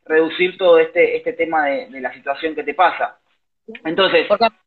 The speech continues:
Speaker 1: volviendo a, volviendo, volviendo al tema de, de ahora la segunda parte que estábamos hablando, hablamos de la primera parte que era todo lo que tiene que ver con el, que,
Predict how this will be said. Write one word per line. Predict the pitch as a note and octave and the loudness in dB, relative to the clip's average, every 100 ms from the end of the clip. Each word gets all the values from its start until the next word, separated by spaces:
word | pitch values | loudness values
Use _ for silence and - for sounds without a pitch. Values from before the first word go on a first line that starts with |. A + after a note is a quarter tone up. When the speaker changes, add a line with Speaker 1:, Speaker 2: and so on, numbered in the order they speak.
| _ _ _ | _ _ _
Speaker 1:
volviendo | F3 G3+ B3 B3 | 2 4 4 4
a, | A#3+ | 0
volviendo, | F#3+ G#3 A#3+ A#3+ A#3 A#3 A3+ A3+ A3 - | 0 2 4 4 6 6 6 4 2 -2
volviendo | G#3 A3 A#3+ | 0 2 4
al | A#3 | 2
tema | A#3+ A#3 A#3 | 0 2 4
de, | A3+ G#3+ G#3 - E3 | 4 2 -2 -6 -4
de | F#3+ | 2
ahora | F#3 A3 | 4 4
la | G3 F3+ | 2 0
segunda | F#3+ A3+ A#3 | 0 0 2
parte | A3 - F#3 | 0 -2 -4
que | |
estábamos | F3+ A3+ A3+ A3 | 0 2 2 2
hablando, | A#3 B3 A#3+ A#3+ A#3+ | 4 4 2 4 4
hablamos | F#3+ F#3+ G3 | 2 -4 -4
de | |
la | F#3+ | -4
primera | F3+ G3 G3+ | -6 -8 0
parte | G#3 G#3 G#3 G3 | 2 2 0 -6
que | F#3 | -2
era | F#3+ F3+ | -2 -2
todo | G3+ | -4
lo | F#3 | -2
que | E3+ | -4
tiene | F3 F#3+ F3+ | -6 -8 -4
que | |
ver | F#3 G3+ | -2 0
con | E3+ F3 E3+ | 0 -4 0
el, | F#3 F3 - _ - | 0 -2 -6 _ -2
que, | G#3 | -2